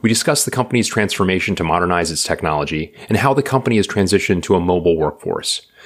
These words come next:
We discuss the implications of switching to a gig economy,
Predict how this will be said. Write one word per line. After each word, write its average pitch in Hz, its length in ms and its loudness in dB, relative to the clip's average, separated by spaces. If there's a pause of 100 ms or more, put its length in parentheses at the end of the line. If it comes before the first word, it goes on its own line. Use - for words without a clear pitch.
(280)
We 104 60 2
discuss 113 400 2
the 117 80 4
implications 101 560 0
of 85 60 -4
switching 92 400 2
to - 120 -2
a 82 60 2
gig - 180 0
economy, 107 600 -2